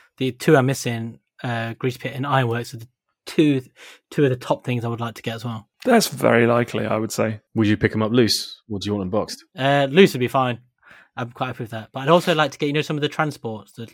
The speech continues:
Speaker 1: the sort of train things that
Speaker 2: Yeah.
Speaker 1: are
Speaker 3: Oh,
Speaker 1: really
Speaker 3: yeah.
Speaker 1: hard to get, but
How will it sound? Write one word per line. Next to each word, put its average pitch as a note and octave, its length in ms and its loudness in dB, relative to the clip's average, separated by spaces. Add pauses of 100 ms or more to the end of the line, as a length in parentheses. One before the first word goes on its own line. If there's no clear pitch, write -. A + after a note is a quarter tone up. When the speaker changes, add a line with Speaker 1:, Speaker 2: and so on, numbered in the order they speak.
(120)
Speaker 1:
the A#2 100 -12
sort A#2+ 180 -14
of A#2 80 -18
train A#2+ 180 -8
things C3+ 180 -4
that B2+ 120 0
Speaker 2:
Yeah. A#2 220 0
Speaker 1:
are G#2+ 80 -14 (240)
Speaker 3:
Oh, G#2+ 160 -4
Speaker 1:
really C3+ 280 6
Speaker 3:
yeah. A#2+ 40 0
Speaker 1:
hard B2 160 0
to B2 100 -6
get, A2+ 280 -4 (180)
but A#2 220 -6